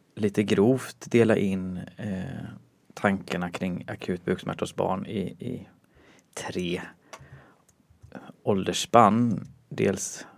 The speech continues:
det första spädbarnsåret, där vissa diagnoser är mer vanliga än andra. Och sen har vi med det här förskole-, småskoleåldern, där andra diagnoser blir lite mer vanligare. Och sen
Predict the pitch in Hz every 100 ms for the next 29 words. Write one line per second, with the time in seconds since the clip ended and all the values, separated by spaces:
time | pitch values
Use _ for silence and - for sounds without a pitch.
0 | _ _ - _ _ - - - - 92
1 | - 95 90 87 85 92 95 120 - -
2 | - _ _ _ - _ _ _ 98 95
3 | - 95 92 98 92 - - 95 92 -
4 | - - 101 95 95 113 107 101 107 110
5 | 110 113 104 113 - - - 107 92 90
6 | 90 95 95 92 95 90 90 - 98 92
7 | - - 90 - - - - 95 92 90
8 | - _ _ _ - - - 98 90 90
9 | 120 - - _ _ _ - 98 92 92
10 | 101 107 101 107 101 101 101 107 101 107
11 | 101 98 - - 101 107 90 90